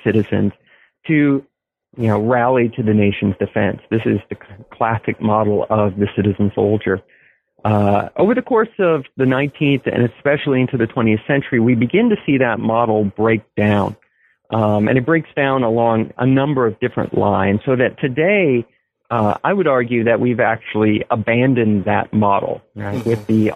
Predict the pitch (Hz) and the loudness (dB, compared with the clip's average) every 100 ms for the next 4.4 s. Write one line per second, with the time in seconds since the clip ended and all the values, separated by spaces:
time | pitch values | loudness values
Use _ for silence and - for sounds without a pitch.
0 | - 117 113 110 - - 104 - 104 - | -2 0 2 0 -4 -4 -4 -2 -4 -2
1 | 117 117 110 - - _ _ _ _ _ | 0 0 0 -4 -20 _ _ _ _ _
2 | 110 107 107 123 110 135 143 147 - 127 | -2 0 2 0 0 0 0 -4 -2 0
3 | 123 113 - 127 110 120 113 - 107 95 | 0 0 -2 -4 0 -2 -2 -2 -4 -2
4 | 107 101 104 101 | -2 0 0 -2